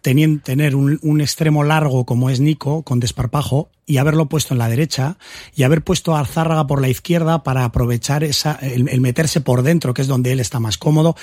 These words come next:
y hacer un poco de, de, de Muniain, ¿no? Eh, yo creo que, que en ese sentido, eh, Marcelino no lo consideró. Eh, a mí,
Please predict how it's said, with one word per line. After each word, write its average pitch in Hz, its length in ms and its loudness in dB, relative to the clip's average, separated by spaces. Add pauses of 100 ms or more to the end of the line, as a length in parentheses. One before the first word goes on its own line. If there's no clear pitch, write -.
(180)
y 131 80 0
hacer 151 240 2
un 156 140 2
poco 170 320 0
de, 127 340 0
de, 120 340 -2
de 120 220 0
Muniain, 117 580 0
¿no? 135 200 -2 (580)
Eh, 123 500 0
yo 123 140 0
creo 135 180 0
que, 135 640 2 (220)
que 127 80 -2
en 123 60 2
ese 123 160 -2
sentido, 131 500 -2
eh, 110 600 -2 (320)
Marcelino 131 560 2
no 131 120 4
lo 123 120 2
consideró. 131 600 2 (680)
Eh, 113 380 -4 (240)
a 143 80 0
mí, 160 240 4